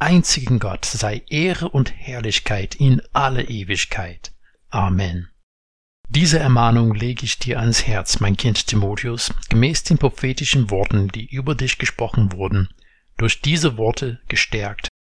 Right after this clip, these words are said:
kämpfe den guten Kampf, gläubig und mit reinem Gewissen, das manche missachtet und so im Glauben Schiffbruch erlitten haben. Zu ihnen gehören Hymenias und Alexander, die ich dem Satan übergeben habe,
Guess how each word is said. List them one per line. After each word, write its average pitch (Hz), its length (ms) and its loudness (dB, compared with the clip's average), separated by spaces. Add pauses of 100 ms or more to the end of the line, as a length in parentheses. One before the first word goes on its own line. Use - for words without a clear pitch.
(180)
kämpfe 160 380 2
den 123 200 6
guten 160 320 2 (100)
Kampf, 98 440 -4 (480)
gläubig 135 480 2
und 117 180 -4
mit - 200 -2
reinem 110 280 4
Gewissen, 98 560 0 (380)
das - 200 -2
manche 160 380 2
missachtet - 800 0
und 117 160 0
so 110 320 -2
im 160 140 4
Glauben 113 340 0
Schiffbruch - 540 -2
erlitten 98 420 -2
haben. 98 320 2 (640)
Zu 202 160 2
ihnen 190 320 6
gehören 123 420 2
Hymenias 117 800 2
und - 260 2 (120)
Alexander, 104 680 2 (160)
die 123 220 0
ich 123 120 -2
dem 120 140 4
Satan 107 420 2
übergeben 104 640 -2
habe, 90 340 0